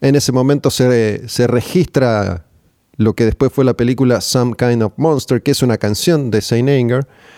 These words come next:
Y, mm, más allá de que todo siempre parece estar calculado por Metallica, casi siempre le echamos la culpa de esto a Lars Ulrich.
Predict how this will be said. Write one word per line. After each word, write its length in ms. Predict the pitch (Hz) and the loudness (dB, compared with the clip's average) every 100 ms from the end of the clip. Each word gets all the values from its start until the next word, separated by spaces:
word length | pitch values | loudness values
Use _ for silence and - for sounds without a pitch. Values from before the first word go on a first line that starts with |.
| - - - | -20 -20 -2
Y, 240 | 131 135 | 2 4
mm, 340 | 135 131 131 - | 4 2 0 0
más 160 | 196 170 | 0 0
allá 200 | 165 165 | 2 2
de 140 | 143 | 2
que 160 | 151 156 | 0 0
todo 320 | - 170 151 | 2 2 2
siempre 360 | - 156 151 | 0 0 2
parece 260 | 127 131 131 | 2 0 0
estar 340 | - 139 117 | 0 0 0
calculado 800 | 107 110 101 139 143 107 104 104 - | 0 0 2 2 4 2 0 -2 -4
por 180 | 98 98 | -4 -2
Metallica, 640 | 95 127 117 113 120 117 - _ _ _ _ _ _ _ _ | -2 0 0 -2 -2 -4 -8 _ _ _ _ _ _ _ _
casi 240 | 117 101 110 | -4 -2 -2
siempre 280 | 120 117 | 0 0
le 80 | 110 | 0
echamos 260 | 104 113 110 | 0 0 0
la 100 | 104 | 0
culpa 280 | 120 113 110 | -2 0 0
de 80 | |
esto 260 | 113 - 107 | 0 0 0
a 120 | 101 | 0
Lars 500 | 101 110 107 98 - - | 0 0 0 -4 -6 0
Ulrich. 560 | 143 120 113 117 - | 2 2 0 -4 -6